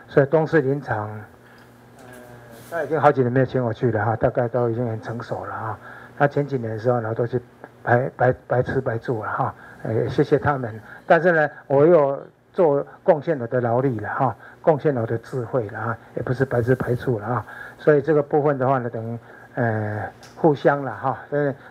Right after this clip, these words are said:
他们的资源呢，是我们研究室等于免费，免，找一个研究生去帮他做资源调查的哈。所以东势林场光是萤火虫所获取的 benefit 非常高啊。我有一个表我还没有弄出来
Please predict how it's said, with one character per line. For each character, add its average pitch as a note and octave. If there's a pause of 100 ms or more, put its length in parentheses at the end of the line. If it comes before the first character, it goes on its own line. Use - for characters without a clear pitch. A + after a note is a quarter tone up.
他 E3
们 D3
的 C3+
资 D#3
源 C#3
呢， A#2+
是 C3
我 A#2+
们 A2+ (320)
研 C3
究 C#3
室 B2+
等 A2+
于 -
免 A2+
费， A#2 (280)
免， B2 (360)
找 B2+
一 C#3+
个 C#3+
研 C3+
究 C#3
生 C3
去 C3+
帮 C3
他 B2+
做 C3
资 C3+
源 B2+
调 A#2
查 -
的 -
哈。 B2+ (240)
所 E3
以 D#3
东 G3
势 G3
林 E3
场 B2 (400)
光 E3
是 C3 (280)
萤 C#3
火 C#3
虫 G#2+ (640)
所 A2
获 C#3
取 -
的 A2 (440)
benefit C#3 (920)
非 C3+
常 A2
高 A2+ (240)
啊。 B2+ (280)
我 B2+
有 B2+
一 C#3+
个 C#3+
表 B2
我 A2+
还 A2+
没 B2+
有 B2
弄 B2
出 B2
来 G#2+